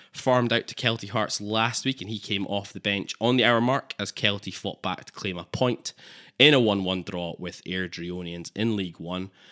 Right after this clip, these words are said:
Milne, though, curiously deployed as a central midfielder after coming off the bench. Not entirely sure how that will go down with the Dons' hierarchy as they attempt to convert the one-time midfielder into a centre half.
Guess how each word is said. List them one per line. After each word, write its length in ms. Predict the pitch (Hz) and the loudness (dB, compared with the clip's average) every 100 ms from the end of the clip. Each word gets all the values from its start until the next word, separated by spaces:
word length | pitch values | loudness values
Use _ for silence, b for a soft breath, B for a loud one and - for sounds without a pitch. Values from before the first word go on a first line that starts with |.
| B B B | B B B
Milne, 300 | 123 147 160 156 | 2 4 4 2
though, 160 | 160 | 0
curiously 640 | 147 - - 208 208 208 196 | -2 -6 -2 0 0 0 -2
deployed 420 | 196 180 165 110 | 0 2 4 4
as 100 | 98 | 2
a 60 | |
central 400 | 92 117 107 - | 2 2 2 0
midfielder 500 | 98 - 110 101 90 87 | -6 -2 0 0 -2 -4
after 260 | 92 92 - | -8 -8 -12
coming 240 | - 90 | -10 -10
off 120 | 90 | -10
the 80 | 92 | -10
bench. 400 | - 95 87 - | -4 -4 -4 -4
Not 160 | 120 120 | -4 -4
entirely 260 | - 127 | -2 -2
sure 180 | 127 123 | -2 -4
how 280 | 110 110 107 104 | -6 -4 -4 0
that 260 | 120 120 | 2 2
will 60 | 95 | -2
go 160 | 98 | -8
down 260 | 92 90 85 B B B B | -6 -6 -8 B B B B
with 160 | 90 | -10
the 100 | - | -10
Dons' 300 | 85 85 82 | -8 -8 -8
hierarchy 680 | - - 87 85 85 - 82 53 | -8 -6 -6 -6 -8 -8 -10 -10
as 120 | 87 | -4
they 180 | 104 107 | 0 2
attempt 520 | - 92 87 - - B B B - | 0 -6 -8 -10 -16 B B B -14
to 120 | - | -12
convert 520 | - 87 85 85 - | -10 -10 -6 -8 -10
the 120 | 90 87 | -16 -14
one-time 540 | 85 85 87 87 85 | -10 -10 -10 -10 -10
midfielder 460 | 82 - 82 80 80 | -10 -10 -10 -10 -12
into 400 | 82 80 - 82 - | -12 -14 -12 -12 -10
a 40 | |
centre 520 | - - 82 78 - | -6 -4 -6 -12 -14
half. 520 | 80 - 76 80 - | -14 -12 -12 -12 -14